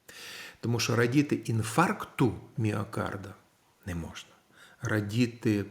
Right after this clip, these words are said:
переносячи інфаркт міокарда, якось на голову не одінеш. І я ще не бачив ні одного, жодного, а,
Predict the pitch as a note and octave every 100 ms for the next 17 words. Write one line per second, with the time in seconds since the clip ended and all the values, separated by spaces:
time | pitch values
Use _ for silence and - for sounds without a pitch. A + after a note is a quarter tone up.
0 | - - G#2+ G2+ A2+ E3 F3 - F3 D3+
1 | C#3 B2 - A2 G#2 G#2+ G2+ F#2+ - -
2 | _ _ _ _ _ _ _ - - -
3 | C3 A2+ A#2+ A2+ A#2 - A2+ G#2+ G#2 G2
4 | G2+ G#2+ A#2 D#3+ D#3 G#2+ - - - -
5 | A#2+ A#2 A2+ A#2 A2+ A2 A2 A2 A2+ A2+
6 | A2 A2 G#2 G2 A2 G2+ G#2 G2+ G2 -
7 | - - - A2 G#2 G2+ F#2+